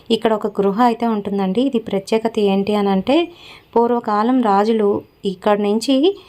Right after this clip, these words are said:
కాశీపట్నానికి అయితే చేరుకుండేవారంట. మరి ఈ లోయలోకి వచ్చిన తర్వాత ఆ పైన గృహల్లోకి వెళ్తే ఖచ్చితంగా స్నానం అయితే అయిపోతుందండి.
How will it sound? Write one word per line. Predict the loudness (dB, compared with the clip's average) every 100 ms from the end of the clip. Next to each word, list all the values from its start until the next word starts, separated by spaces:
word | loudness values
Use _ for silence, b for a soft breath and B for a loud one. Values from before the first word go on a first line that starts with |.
| B _
కాశీపట్నానికి | 0 0 0 -2 -2 -2 -4 -4 -4
అయితే | -4 -4 -2
చేరుకుండేవారంట. | -2 0 -2 -2 0 -2 -4 -6 -8 -14 b _ _ _ _ _ _ 0
మరి | 2 4
ఈ | 2 4
లోయలోకి | 4 4 4 2 0
వచ్చిన | 0 -2 0
తర్వాత | 0 2 0 2 0 0 0
ఆ | -2
పైన | 0 0 0 -2
గృహల్లోకి | 0 -2 0 0 0 0
వెళ్తే | -2 0 0
ఖచ్చితంగా | 2 -2 -2 -2 0 0
స్నానం | 0 0 2 2
అయితే | 0 2
అయిపోతుందండి. | 0 0 -2 -4 -2 0 0 2 2